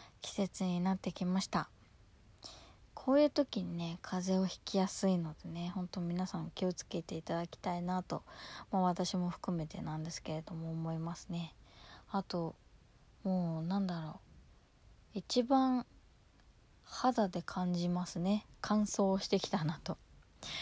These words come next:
結構あのー、マスクしてるから余計なのかもしれないんですけれども、肌がね、カサカサになってきましたね。やっぱこれからはちょっと保湿もしっかりやっていかなきゃいけない時期だなと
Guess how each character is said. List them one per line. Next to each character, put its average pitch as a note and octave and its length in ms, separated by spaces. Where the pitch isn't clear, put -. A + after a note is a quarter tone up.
結 C4+ 260
構 F3 320
あ E3+ 100
の E3+ 800
ー、 - 40
マ B3+ 160
ス - 100
ク - 160
し - 80
て F#3+ 180
る F#3+ 120
か F#3 120
ら F3 100
余 F3 180
計 A#3 180
な B3+ 140
の C#4+ 160
か - 80
も G#3+ 80
し - 100
れ F#3 140
な F3+ 120
い F3 60
ん E3+ 40
で F3+ 60
す - 120
け F3 80
れ E3+ 60
ど E3+ 100
も、 F3 240
肌 A#3+ 320
が - 120
ね、 D#3+ 280
カ - 160
サ G#3+ 180
カ A#3+ 220
サ A#3 180
に A3 160
な A3 140
っ - 20
て - 140
き - 160
ま D3 120
し - 60
た - 160
ね。 F#3+ 260
や G3 60
っ F#3 60
ぱ E3+ 180
こ - 160
れ F#3+ 100
か F#3+ 140
ら F3+ 80
は D#3 340
ち - 120
ょ - 20
っ - 20
と - 80
保 F#3 220
湿 - 200
も F#3+ 140
し - 160
っ - 60
か F#3 120
り D#3+ 120
や D#3 100
っ D#3+ 40
て - 140
い E3 60
か G3 140
な F3+ 180
き - 140
ゃ F3 40
い D#3+ 80
け F3 180
な F3+ 140
い E3 140
時 E3+ 140
期 G3 140
だ E3+ 120
な A3+ 220
と - 160